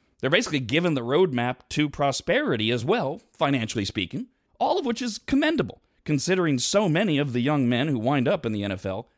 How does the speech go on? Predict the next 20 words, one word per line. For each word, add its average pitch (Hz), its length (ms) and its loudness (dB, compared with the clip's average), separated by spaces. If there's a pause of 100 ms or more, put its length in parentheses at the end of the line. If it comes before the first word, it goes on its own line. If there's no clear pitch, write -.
(120)
find 202 340 2
themselves 120 420 0
suddenly 160 460 2
at 120 100 0
the 113 140 -2
age 131 240 0
of 95 260 -6
twenty-ish 208 800 -2 (460)
millionaires. 226 720 -4 (440)
Sadly, 175 560 0
no 190 220 2
amount 135 220 2
of 110 80 -2
education 95 560 -4
will 90 100 -4
prevent 110 380 -2
the 98 180 -4
inevitability 107 600 2
of 85 100 -6
life. 80 400 -12